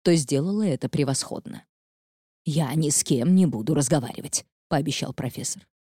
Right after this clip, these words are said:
"Отличная идея", сказала Мара. Полицейские легко пожали его забинтованную руку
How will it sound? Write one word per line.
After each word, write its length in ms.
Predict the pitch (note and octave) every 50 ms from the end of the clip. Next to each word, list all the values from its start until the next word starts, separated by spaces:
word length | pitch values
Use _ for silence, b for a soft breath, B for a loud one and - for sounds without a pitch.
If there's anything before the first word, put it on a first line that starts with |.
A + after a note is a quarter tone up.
| _ _ _ _ _ _ _ _ _ _ _ -
"Отличная 880 | E3 D#3+ - - C#3 C#3 C#3+ F3 - - - C3 B2+ B2+ B2+ C3 C3
идея", 440 | A#2 B2+ C3 A#2+ A2+ - C3+ - _ _ _ _ _ -
сказала 580 | - - - - D#3 D3 C#3+ C#3+ B2+ B2+ B2+ B2+
Мара. 340 | B2+ B2 A#2+ A#2 A#2+ A#2+ _ _ _ _ _ _ _ _ _ _ _ _ _ _ _ _ _ _ _ _ _ _ _ _ -
Полицейские 680 | F3+ F#3 G3 F#3+ - - D4 C4+ A#3 - - G#3+ G#3
легко 380 | F#3+ F3+ F3+ C#3+ - - G#3+ G#3
пожали 420 | - D#3 D#3 C#3 D#3+ F#3 F3+ D3+
его 240 | C3+ C3 C3+ C3 C#3+
забинтованную 800 | B2+ C#3 C3+ D3+ C#3 C#3+ C3 D3+ C3+ A#2+ C3 B2+ C3 C3 B2+ B2+
руку 320 | C#3 G#3 G#3+ - F3 D#3+